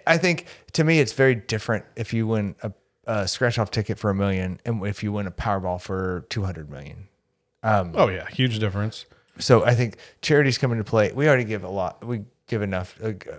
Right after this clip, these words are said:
Speaker 1: a substantial amount to charity. And I think when you start winning Powerball type of money, you start going, "Okay, substantially more money needs to go to things that I really, really care about that I can contribute to and influence how they spend that money." So I think,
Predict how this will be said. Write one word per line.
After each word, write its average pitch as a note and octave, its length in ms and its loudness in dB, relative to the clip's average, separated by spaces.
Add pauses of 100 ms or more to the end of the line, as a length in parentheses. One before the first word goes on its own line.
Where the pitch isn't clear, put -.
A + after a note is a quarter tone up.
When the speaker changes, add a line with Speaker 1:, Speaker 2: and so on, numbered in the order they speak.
Speaker 1:
a G2+ 140 -4
substantial G2+ 460 -4
amount F2 160 -6
to F#2+ 80 -10
charity. F2+ 380 -6 (200)
And B2 100 2
I A#2 60 4
think A2 240 -2 (220)
when A#2+ 180 0
you A2 100 2
start G#2+ 220 4
winning G#2+ 220 2
Powerball G#2 420 2
type A#2 200 2
of A2+ 80 -2
money, G#2+ 300 2 (220)
you A2 100 0
start G2+ 220 0
going, F2+ 240 -4
"Okay, - 500 -8
substantially G#2+ 800 -2
more E2 200 -4
money D#2+ 420 -10 (160)
needs G#2+ 320 -4
to G2+ 80 -4
go F2+ 320 -2
to F2+ 300 -4
things B2 320 0
that A2 100 2
I G2 60 2
really, G#2 420 0
really G2 200 -4
care G2 180 -2
about A#2 240 2
that G#2+ 160 -4
I A2+ 120 -4
can G#2 320 -4 (140)
contribute D#3 500 0
to B2 300 0
and A2+ 240 -2
influence G2 640 -6
how G#2 200 -2
they F#2+ 140 -4
spend F2+ 280 -6
that E2 140 -8
money." E2 320 -14 (1300)
So G#2+ 200 2
I F#2 80 -8
think, F#2 160 -10